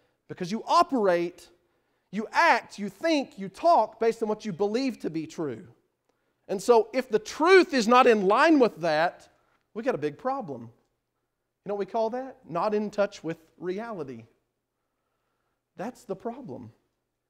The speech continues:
So we have to be loyal, again, to what is taught in Scripture when we decide on tradition. So what is our guide for practice? And this has often been said.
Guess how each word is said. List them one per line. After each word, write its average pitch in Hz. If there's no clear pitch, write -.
So -
we 214
have 226
to 247
be 233
loyal, 208
again, 156
to -
what 160
is 156
taught 180
in 160
Scripture 196
when 160
we 208
decide 147
on 139
tradition. 143
So 170
what 180
is 262
our 240
guide 185
for 202
practice? 143
And 131
this 190
has 165
often 165
been 143
said. 139